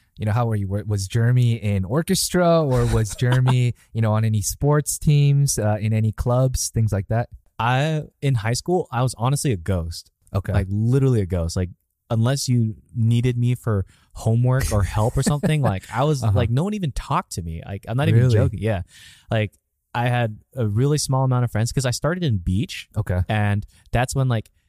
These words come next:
Speaker 2: you know, when you first enter a classroom and you get to meet everyone and,
Speaker 1: Yeah.
Speaker 2: like, everyone has their guard down? That was great. That was me entering Beach, and I, like, just made my friends here, and I was, like,
Speaker 1: Mm-hmm.
Speaker 2: all cool and dandy.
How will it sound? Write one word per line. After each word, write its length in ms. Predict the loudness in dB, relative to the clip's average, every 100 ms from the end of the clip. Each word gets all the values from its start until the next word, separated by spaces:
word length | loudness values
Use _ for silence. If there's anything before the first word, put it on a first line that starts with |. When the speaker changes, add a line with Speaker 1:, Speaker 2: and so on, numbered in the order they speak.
| _ -2
Speaker 2:
you 100 | 0
know, 100 | 0
when 120 | -2
you 80 | -4
first 600 | -4 -4 -2 -4 -8 -6
enter 260 | -4 0 -2
a 60 | -4
classroom 640 | -6 -6 -4 -2 -2 -2 -8 -4
and 300 | 0 0 0
you 100 | -2
get 160 | -2 -2
to 80 |
meet 200 | -2 0
everyone 440 | 0 0 0 0 0
and, 100 | 0
Speaker 1:
Yeah. 200 | 0 -2 -2
Speaker 2:
like, 180 | -4 -2
everyone 300 | -4 0 2
has 160 | 2 0
their 100 | -2
guard 340 | -2 -4 -4
down? 320 | -2 -2 -4 -6 _ _ -8 0
That 160 | 0
was 120 | 0
great. 360 | 0 -2 -2 -6 -4
That 180 | -2 0
was 160 | 0
me 260 | 2 0 0
entering 380 | -2 0 -2 0
Beach, 280 | -2 -2 -2
and 80 |
I, 60 | -2
like, 220 | -2 -4
just 140 | -6 -2
made 160 | 0
my 100 | -2
friends 340 | -2 -2 -2 0
here, 200 | -2 0
and 100 | 0
I 40 |
was, 100 | 2
like, 100 | 0
Speaker 1:
Mm-hmm. 120 | 0 -2
Speaker 2:
all 140 | -2
cool 280 | -2 -2 0
and 100 | -2
dandy. 440 | -2 -2 -2 -4